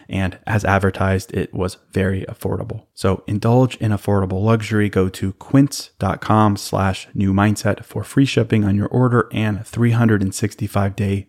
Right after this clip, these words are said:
returns. That's Quince, Q U I N C E dot com slash new mindset to get free shipping and three hundred sixty-five day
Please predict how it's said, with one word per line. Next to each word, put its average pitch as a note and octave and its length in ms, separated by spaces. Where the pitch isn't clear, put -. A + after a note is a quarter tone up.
returns. G2+ 640
That's F#2 240
Quince, - 460
Q B2+ 220
U A2 320
I G#2 220
N G#2 260
C - 140
E G2+ 200
dot G2 220
com G#2 400
slash - 520
new G#2 140
mindset G2+ 420
to G2+ 120
get F#2+ 180
free C3+ 220
shipping G#2+ 420
and G#2 160
three A#2+ 220
hundred G#2 500
sixty-five G2 640
day G2+ 300